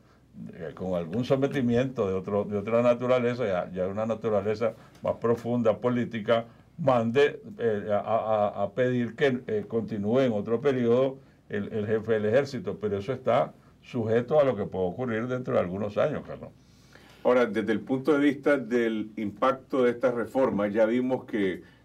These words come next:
Speaker 2: la población no está directamente compenetrada con esto, eh, tampoco en los sectores organizados de la economía, el sector privado dijo, bueno, las reformas ya están, esto es un hecho consumado,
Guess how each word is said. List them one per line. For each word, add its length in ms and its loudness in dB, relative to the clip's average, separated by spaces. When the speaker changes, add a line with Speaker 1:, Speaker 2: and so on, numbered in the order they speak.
Speaker 2:
la 120 -2
población 800 0
no 140 -2
está 440 2
directamente 640 -2
compenetrada 720 -2
con 180 -4
esto, 500 0
eh, 220 0
tampoco 1080 2
en 280 -4
los 180 -4
sectores 920 0
organizados 880 2
de 120 -4
la 60 -4
economía, 640 0
el 100 -2
sector 380 -8
privado 340 4
dijo, 140 0
bueno, 360 0
las 160 4
reformas 500 0
ya 120 4
están, 500 -2
esto 220 -4
es 60 -2
un 120 0
hecho 240 -2
consumado, 800 2